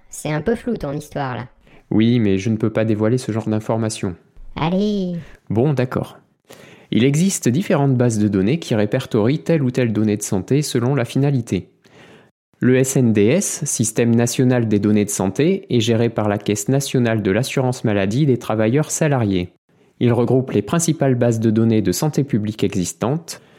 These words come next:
Speaker 2: les données de l'assurance maladie sur les actes médicaux dans la base sniram, les données des hôpitaux dans la base P M S I,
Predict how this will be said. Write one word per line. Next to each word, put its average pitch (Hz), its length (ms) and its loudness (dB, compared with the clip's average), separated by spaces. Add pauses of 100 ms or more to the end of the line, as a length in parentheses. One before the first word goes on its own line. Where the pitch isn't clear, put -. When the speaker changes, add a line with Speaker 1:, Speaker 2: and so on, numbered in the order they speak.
(280)
Speaker 2:
les 131 120 4
données 139 280 4
de 123 80 0
l'assurance 117 520 0
maladie 107 380 2
sur 160 220 0
les 143 160 2
actes 120 220 -2
médicaux 101 560 0
dans 113 160 0
la 98 120 2
base 95 320 -2
sniram, 143 720 0 (340)
les 127 160 4
données 135 280 4
des 135 220 2
hôpitaux 135 480 2
dans 98 160 2
la 92 120 0
base 104 280 -2
P 190 200 0
M 135 140 2
S - 260 -2
I, 147 200 0